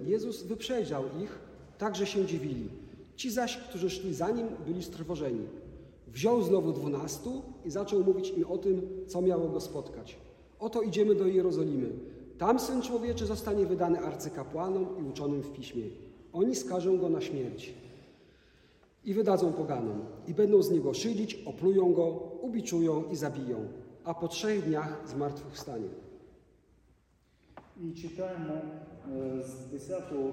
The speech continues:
Speaker 2: розділу Євангелія від Марка, з тридцять другого вірша, написано так. Когда они были в пути, восходя в Иерусалим, Иисус шел впереди их. А они ужасались,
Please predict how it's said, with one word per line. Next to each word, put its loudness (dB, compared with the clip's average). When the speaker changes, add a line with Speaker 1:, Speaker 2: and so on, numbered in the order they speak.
Speaker 2:
розділу -4
Євангелія -8
від -10
Марка, -6
з -12
тридцять -12
другого -2
вірша, -8
написано -6
так. -10
Когда -2
они -2
были -2
в -4
пути, -8
восходя -4
в -6
Иерусалим, -4
Иисус -8
шел -4
впереди -6
их. -12
А -4
они 0
ужасались, -6